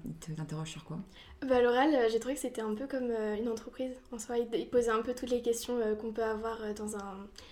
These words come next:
Speaker 2: oral pour passer un entretien, euh,
Speaker 1: Hmm.
Speaker 2: d'embauche.
Speaker 1: Sur ta personnalité.
Speaker 2: Voilà, exactement.
Speaker 1: Hmm.
Speaker 2: Avec, euh, quelques petites, euh, questions pièges.
Speaker 1: Hmm.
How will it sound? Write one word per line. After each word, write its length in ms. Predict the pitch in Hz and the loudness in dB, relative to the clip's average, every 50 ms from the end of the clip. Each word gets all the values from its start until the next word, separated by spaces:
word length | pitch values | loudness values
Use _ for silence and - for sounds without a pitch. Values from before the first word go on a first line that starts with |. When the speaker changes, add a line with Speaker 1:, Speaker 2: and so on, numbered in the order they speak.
| - - - 240 | -18 -8 0 0
Speaker 2:
oral 280 | 233 233 233 233 233 | 2 2 2 0 0
pour 160 | 233 - 240 | -2 -4 -10
passer 240 | - - 226 226 - 233 | -8 -8 -8 -8 -6 -8
un 60 | 226 220 | -6 -6
entretien, 380 | 220 214 - 220 - - 233 | -6 -8 -10 -12 -12 -10 -8
euh, 240 | 240 233 226 - 185 | -8 -6 -4 0 2
Speaker 1:
Hmm. 100 | 185 180 | 2 2
Speaker 2:
d'embauche. 440 | 165 196 233 220 226 233 285 330 - - | 2 0 -2 0 0 0 0 0 -2 -6
Speaker 1:
Sur 80 | - | -6
ta 80 | 170 160 | -6 -4
personnalité. 600 | 165 160 160 - - 165 160 160 156 160 - 170 170 | -4 -4 -6 -4 -4 -2 -2 -2 -2 -4 -4 -2 0
Speaker 2:
Voilà, 220 | 165 - - 233 | 2 2 4 2
exactement. 480 | 240 240 240 220 220 - 240 226 - 175 | 2 2 0 0 -2 -2 -6 -4 -2 -2
Speaker 1:
Hmm. 60 | 160 160 - - - - | -2 -4 -6 -8 -4 0
Speaker 2:
Avec, 260 | 247 233 233 226 262 | 2 2 4 6 6
euh, 120 | 233 226 226 240 | 6 6 6 4
quelques 260 | 240 220 - 226 220 - - - | 0 0 -4 -6 -6 -6 -18 -16
petites, 240 | - - 247 - - | -12 -12 -10 -4 -2
euh, 160 | 233 226 214 | 0 0 0
questions 300 | 214 226 220 - - 226 | 0 -2 -2 -2 -6 -8
pièges. 400 | 220 214 - 233 269 277 - - - - - - - | -8 -4 -4 -2 -2 -4 -4 -8 -14 -20 -16 -6 -2
Speaker 1:
Hmm. 140 | 180 165 | 0 0